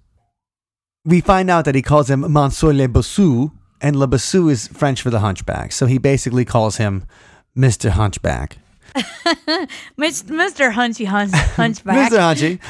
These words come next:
Speaker 1: a nickname given to him, and I scarcely ever heard any other. The chief of the gang, for there were a number of us, Monsieur le Bossu was pleased to tell Monsieur Trujan that he must be sure to take the little Englishman.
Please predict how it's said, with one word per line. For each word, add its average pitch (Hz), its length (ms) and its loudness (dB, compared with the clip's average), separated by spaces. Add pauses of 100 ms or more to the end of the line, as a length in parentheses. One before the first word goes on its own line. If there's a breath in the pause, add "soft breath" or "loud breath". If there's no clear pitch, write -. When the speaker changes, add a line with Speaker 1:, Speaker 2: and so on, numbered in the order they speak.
(100)
Speaker 1:
a 170 60 2
nickname 196 440 2
given 175 280 2
to 143 80 0
him, 156 240 2
and 147 80 0
I 131 80 2
scarcely 143 480 0
ever 127 160 0
heard 135 180 2
any 117 220 -2
other. 107 280 -2 (340 loud breath)
The 151 100 0
chief - 320 -4
of 160 80 -2
the 160 60 -2
gang, 123 380 -2
for 147 80 -4
there 135 100 2
were 135 120 2
a 147 40 0
number 170 260 2
of 113 100 0
us, - 240 -4 (140 soft breath)
Monsieur 135 380 0
le 131 120 2
Bossu 156 460 0
was 143 160 -2
pleased 196 480 0
to - 60 -18
tell 175 260 2
Monsieur 151 340 0
Trujan 135 560 0 (220 loud breath)
that 123 140 0
he 127 100 2
must 120 240 -2
be 131 100 2
sure 156 320 2
to 147 120 -4
take 139 320 -2
the 131 100 -2
little 120 260 2
Englishman. 104 600 -2